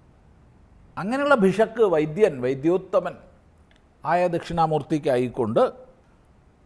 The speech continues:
ഗുരവേ സർവലോകാനാം, സർവലോകങ്ങളുടെയും ഗുരുവിനായിക്കൊണ്ട്. സർവലോകങ്ങളും, ലോകം എപ്പോഴും അനുഭവ മണ്ഡലങ്ങളാണ്.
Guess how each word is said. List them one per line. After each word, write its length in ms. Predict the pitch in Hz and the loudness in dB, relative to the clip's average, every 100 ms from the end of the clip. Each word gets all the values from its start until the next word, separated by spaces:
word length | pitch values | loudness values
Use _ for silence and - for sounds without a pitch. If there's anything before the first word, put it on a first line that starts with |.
| 113 | -10
ഗുരവേ 760 | 123 135 156 160 175 180 208 226 | -4 2 2 4 4 6 6 4
സർവലോകാനാം, 1400 | 165 123 214 262 226 202 185 165 160 151 147 143 127 110 _ - | 0 0 0 4 4 2 2 0 0 -4 -8 -8 -12 -20 _ -12
സർവലോകങ്ങളുടെയും 1500 | 160 170 220 233 254 240 202 208 240 226 220 208 202 208 262 | -10 -8 -8 -4 -2 2 2 2 0 0 0 0 0 -2 -2
ഗുരുവിനായിക്കൊണ്ട്. 1000 | 202 196 208 202 175 147 139 139 123 - _ _ _ _ _ _ _ _ _ _ _ _ _ | -2 -2 0 -2 -2 -6 -10 -14 -20 -20 _ _ _ _ _ _ _ _ _ _ _ _ _
സർവലോകങ്ങളും, 1000 | 151 156 196 247 240 208 190 175 156 123 - _ _ _ _ 113 | -12 -8 -4 -2 0 0 -2 -8 -12 -16 -20 _ _ _ _ -6
ലോകം 440 | 143 165 226 214 | -4 -2 -2 -2
എപ്പോഴും 420 | 190 - 220 208 | -6 -2 -2 0
അനുഭവ 440 | 175 180 170 190 196 | -4 -4 -2 0 0
മണ്ഡലങ്ങളാണ്. 800 | 175 156 170 165 151 139 - | -2 -4 -4 -4 -6 -12 -14